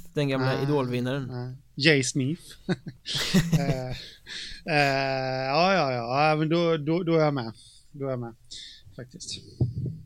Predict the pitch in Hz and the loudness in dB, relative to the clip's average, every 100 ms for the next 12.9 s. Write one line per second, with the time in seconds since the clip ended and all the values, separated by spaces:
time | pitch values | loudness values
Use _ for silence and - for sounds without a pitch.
0 | - 180 156 - 175 202 196 135 73 82 | -4 2 2 4 2 2 2 -2 -6 -10
1 | 87 92 87 - 170 - - 180 151 135 | -10 -12 -12 -12 -12 -8 -2 2 4 2
2 | 123 143 - - - 143 139 135 151 170 | 0 -4 -6 -10 -4 0 2 2 4 4
3 | 170 160 156 147 151 143 - - 143 - | 4 2 4 6 6 4 0 0 -2 2
4 | 156 143 147 139 - 135 131 110 139 135 | 0 2 2 2 2 0 2 4 4 4
5 | 123 135 135 - 127 127 139 - 123 - | 2 2 0 -2 -2 -2 -4 -6 -4 -4
6 | 139 160 165 165 - 147 135 87 - - | -2 0 0 0 0 0 2 0 -4 -8
7 | - 50 - - - 156 - - 151 135 | -10 -14 -14 -8 -4 -4 -4 0 2 2
8 | 143 131 131 - - 160 143 135 131 113 | 2 2 0 -2 -2 2 2 2 0 0
9 | 85 - 151 131 127 127 - 135 139 131 | -2 0 2 2 2 0 0 0 0 -2
10 | - 175 135 131 123 147 196 180 151 104 | -2 -2 -2 -2 -2 2 4 4 0 -6
11 | - 101 98 - - 139 151 151 147 160 | -6 -6 -8 -8 -6 0 2 2 0 0
12 | 165 190 147 143 - 139 120 170 165 | 2 2 2 0 0 0 2 0 -2